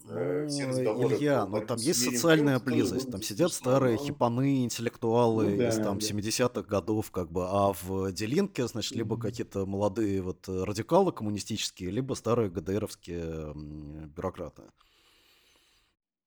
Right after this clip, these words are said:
Speaker 1: Да, тоже
Speaker 2: Да,
Speaker 1: верно.
Speaker 2: но, но на самом деле здорово, что в России, что, э, как бы вот путинская Россия, она уже дошла до той точки, э, что радикальное отсутствие социальной близости между московскими, м, там, э, ли, московской либеральной интеллигенцией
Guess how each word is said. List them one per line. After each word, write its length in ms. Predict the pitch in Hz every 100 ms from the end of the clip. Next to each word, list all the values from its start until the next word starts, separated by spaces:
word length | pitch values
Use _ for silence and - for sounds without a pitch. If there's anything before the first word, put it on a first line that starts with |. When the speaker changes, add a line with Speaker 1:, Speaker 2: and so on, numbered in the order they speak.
| _
Speaker 1:
Да, 340 | 120 117 113 113 110
тоже 240 | 117 107
Speaker 2:
Да, 40 | 110
Speaker 1:
верно. 200 | 127 -
Speaker 2:
но, 280 | 143 131 123
но 300 | 143 127 117
на 120 | 117
самом 180 | - 131
деле 220 | 117 107
здорово, 400 | 98 156 208 165
что 180 | - 104
в 80 | 98
России, 440 | 110 - 131 131
что, 220 | 120 113 -
э, 120 | 92
как 200 | 98 101
бы 80 | 90
вот 140 | 95 -
путинская 460 | 147 - 113 113
Россия, 320 | 107 - 117
она 120 | 101 101
уже 120 | 92
дошла 360 | 104 - 120
до 120 | 101 113
той 200 | 135 127
точки, 540 | 127 110 - 95 87 - - -
э, 120 | -
что 520 | 104 - 120 113 110 113
радикальное 480 | 113 127 135 117
отсутствие 400 | 107 - 117 104
социальной 400 | 101 - 117 107
близости 540 | 95 117 123 95 - 98
между 580 | 98 95 98 98 98 95
московскими, 680 | 101 - 117 - - 92 87
м, 400 | 87 85 87 82
там, 440 | 85 82 82 85
э, 40 |
ли, 260 | 82 95 90
московской 520 | 101 98 127 - 107
либеральной 460 | 104 104 113 110 104
интеллигенцией 880 | 101 101 113 120 160 139 - 98